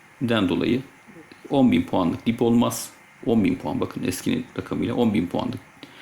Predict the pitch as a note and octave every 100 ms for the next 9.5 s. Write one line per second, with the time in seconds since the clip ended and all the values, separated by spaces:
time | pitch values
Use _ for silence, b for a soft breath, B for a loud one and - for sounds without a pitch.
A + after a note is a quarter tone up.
0 | B B - A2+ G#2 F2+ E2+ A#2 - G#2+
1 | A2+ A2 A#2+ - - B2 B2 A#2+ - -
2 | - E2 - - A2+ - - - - E2
3 | F2+ - B B B B - C#3+ C#3+ F#3+
4 | - - - - - - E3+ - G#2+ A2+
5 | C3+ C3+ F2+ - A#2+ F#2+ C3+ - - -
6 | - - - - G#2 A2 G#2 - G#2 G#2+
7 | F#2 - F#2 - - - - F#2+ F#2 B2+
8 | - B B B F#2 - G2+ G2 B2 A#2+
9 | F2+ - E2+ F2 C3+